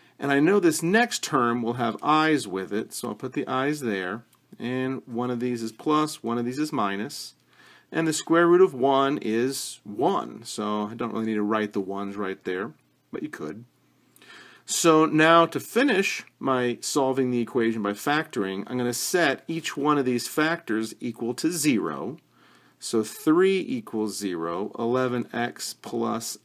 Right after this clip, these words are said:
I equals zero, and eleven x minus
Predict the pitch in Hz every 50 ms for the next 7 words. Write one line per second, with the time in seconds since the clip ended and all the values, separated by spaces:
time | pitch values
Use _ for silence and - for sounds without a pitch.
0 | - 135 135 143 147 151 151 151 143 - 107 117 113 - - 110 107 101 95 101
1 | 101 104 101 101 101 104 107 110 113 - - 175 180 170 151 143 139 135 131 131
2 | 127 127 127 127 127 123 - - - 110 104 104 107 107 110 113 117 117 113 104
3 | 101 101 - -